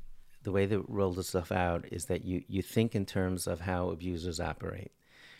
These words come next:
And what they try to do is figure out, i-, it sounds terribly callous and cold, um, but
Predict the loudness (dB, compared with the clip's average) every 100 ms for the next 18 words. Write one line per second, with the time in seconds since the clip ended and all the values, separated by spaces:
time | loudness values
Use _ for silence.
0 | _ _ -2 0 2 4 4 2 2 2
1 | 2 -2 0 0 2 -2 -4 -4 0 2
2 | 0 0 -2 -4 -20 -20 _ _ -12 4
3 | 4 6 6 6 6 4 0 -8 -20 -18
4 | -8 -4 -4 -4 0 2 2 0 2 2
5 | 2 -2 2 2 2 0 -4 2 2 2
6 | -2 -10 -18 -20 _ -6 -2 -2 -2 -4
7 | -6 -4 2 2 0